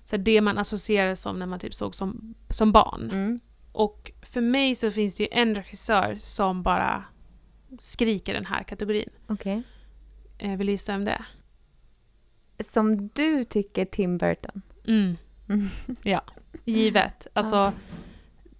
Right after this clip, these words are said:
Speaker 2: Oj.
Speaker 1: för mig är verkligen hans filmer, alltså de, åh, det, det, det är så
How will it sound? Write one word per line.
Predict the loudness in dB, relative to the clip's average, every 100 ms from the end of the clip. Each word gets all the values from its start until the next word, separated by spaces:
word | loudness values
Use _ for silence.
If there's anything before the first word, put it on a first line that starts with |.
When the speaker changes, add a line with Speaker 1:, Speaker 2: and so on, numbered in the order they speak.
| -20 -20 -14
Speaker 2:
Oj. | -12
Speaker 1:
för | -4 2
mig | 4 6 4 4
är | 4 4
verkligen | 4 0 -2 -4 -4
hans | -4 -2 -4 -8 -12 -16 _ _
filmer, | 0 2 4 2 4 2 0 -8 -4
alltså | -2 0
de, | 4 4 4 0 0
åh, | 6 6
det, | 6 4
det, | 4 2
det | 2 4
är | 2
så | 2 -2 0 2 2 2